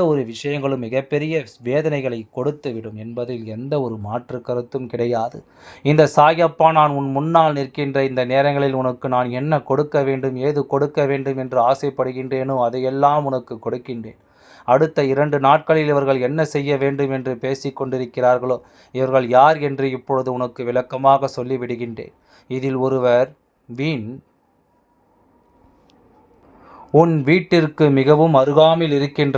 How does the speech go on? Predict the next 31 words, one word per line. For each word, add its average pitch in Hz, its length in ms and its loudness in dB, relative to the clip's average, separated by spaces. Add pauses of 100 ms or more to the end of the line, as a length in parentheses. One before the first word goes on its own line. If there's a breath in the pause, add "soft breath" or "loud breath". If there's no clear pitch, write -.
ஒரு 131 220 0 (580 loud breath)
சூனிய 196 480 4
புத்தி 147 320 -2
கொண்ட 135 340 2
ஒரு 120 240 -2
பெண், 123 260 -4
இரண்டாவது 143 680 2
உன்னுடைய 123 380 0
தந்தை 135 360 0
வழியில் 127 380 -2
உடன் 123 260 0
பிறந்த 131 380 0
ஒருவனுடைய 120 600 -2
குழந்தை, 123 380 -2 (360 loud breath)
அதாவது 135 500 4
அந்த 131 200 0
வீட்டின் 135 420 -2
முதலாவது 139 560 4
பெண் 135 260 -4
பிள்ளையும் 135 480 -2
உன் 131 160 -4
வீட்டில் 135 400 0
அருகில் 135 320 0
இருக்கின்ற 127 460 -6
இவளும் 135 380 -2
தான் 143 280 4
உனக்கு 131 360 -6
கெடுதலை 131 420 -4
நடத்த 123 400 -2
பேசிக் 135 440 -8
கொண்டிருக்கின்றார்கள். 113 840 -6